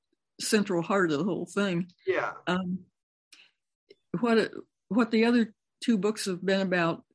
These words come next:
Speaker 1: is the abduction, and they were written, the recent ones, they were written by Kevin Parker.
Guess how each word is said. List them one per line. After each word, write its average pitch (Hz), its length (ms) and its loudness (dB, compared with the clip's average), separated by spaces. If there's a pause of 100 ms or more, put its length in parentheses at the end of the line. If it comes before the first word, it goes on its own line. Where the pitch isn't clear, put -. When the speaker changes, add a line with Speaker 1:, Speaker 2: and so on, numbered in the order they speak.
Speaker 1:
is 170 260 -2
the 170 140 2
abduction, 160 920 -2
and 180 100 4
they 185 120 2
were 165 120 2
written, 165 380 -2
the 170 100 -2
recent 185 420 -4
ones, 175 240 -2
they 180 140 0
were 170 120 4
written 170 320 -2
by 160 220 -2 (400)
Kevin 165 380 0
Parker. 202 520 -4